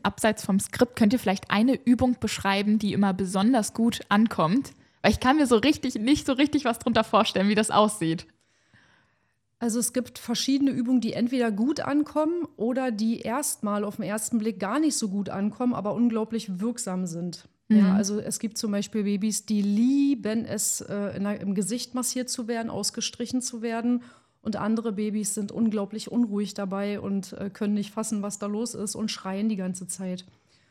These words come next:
Speaker 2: Und so geht's eigentlich mit allen Übungen. Ja, also ob es da, das Massieren der Brust oder das Ausstreichen von Armen, Beinen, Füßen, Händen, ähm, die, äh, bestimmten Bewegungen, die dabei durchgeführt werden, mit relativ viel Druck.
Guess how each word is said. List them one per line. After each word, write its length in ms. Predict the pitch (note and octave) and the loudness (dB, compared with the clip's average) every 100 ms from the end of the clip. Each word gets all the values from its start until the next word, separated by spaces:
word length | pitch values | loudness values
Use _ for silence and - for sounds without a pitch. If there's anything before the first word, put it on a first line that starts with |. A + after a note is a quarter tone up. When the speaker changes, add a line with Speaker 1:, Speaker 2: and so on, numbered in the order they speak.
| _ | _
Speaker 2:
Und 100 | A3 | -2
so 140 | G3+ G#3+ | 0 0
geht's 240 | B3 - | -2 -4
eigentlich 320 | - A#3+ B3+ | -2 -2 0
mit 120 | A#3 | -2
allen 300 | - G#3+ C#4 | 0 0 0
Übungen. 560 | G3+ E3+ F3 F3+ F#3 - F#3+ | 0 -4 -4 -4 -6 -10 -10
Ja, 160 | G#3+ | -8
also 220 | - G3 G3+ | -6 -6 -6
ob 120 | G#3+ | -6
es 140 | - | -8
da, 320 | G#3 F#3+ F#3+ | -6 -6 -4
das 240 | F#3 G3 - | -6 -6 -6
Massieren 400 | G3 - G#3+ G3+ | -4 -4 -2 -2
der 120 | G3+ | -2
Brust 360 | F#3+ B3+ B3 G#3 | -2 -4 -4 -4
oder 160 | G3+ | -6
das 160 | G3 G3+ | -6 -6
Ausstreichen 680 | G3 A3 - G3+ G3 G3+ | -6 -6 -6 -6 -6 -6
von 220 | G3 G3+ - | -6 -6 -4
Armen, 480 | G3+ G#3 G#3+ G#3 | -2 0 0 -2
Beinen, 420 | F#3+ G3 G3+ G#3 G#3 | -2 -2 -2 -4 -4
Füßen, 440 | - B3+ B3 A3 | -2 -2 -2 -2
Händen, 580 | A3 A#3 A3 A3 A3 G#3+ - _ _ _ _ _ - | 0 2 2 2 0 -2 -10 _ _ _ _ _ -6
ähm, 320 | G#3+ G#3 G3 | -2 0 0
die, 340 | G3+ G3 G3 | 0 0 -2
äh, 220 | G3+ G3 F#3 | -2 -4 -4
bestimmten 540 | F#3 G3 B3 B3 A#3+ | -4 0 4 4 4
Bewegungen, 580 | G#3+ F#3+ A3 A#3+ A#3+ A#3+ | 0 0 0 0 0 0
die 120 | A3 | 0
dabei 300 | G#3+ G3 G3+ | -2 -4 -4
durchgeführt 640 | G3+ G#3+ - A3+ A3+ G#3+ G3+ | -2 -4 -6 -8 -8 -8 -6
werden, 320 | G3+ G3+ G3+ | -4 -2 -2
mit 220 | F#3+ F3 | -2 -4
relativ 560 | G#3 C4+ D4+ - C#4 - | -2 -2 -4 -2 -4 -4
viel 300 | - C4 A3 | -4 -2 -2
Druck. 500 | F#3+ C4 G4 - | -2 -2 -4 -10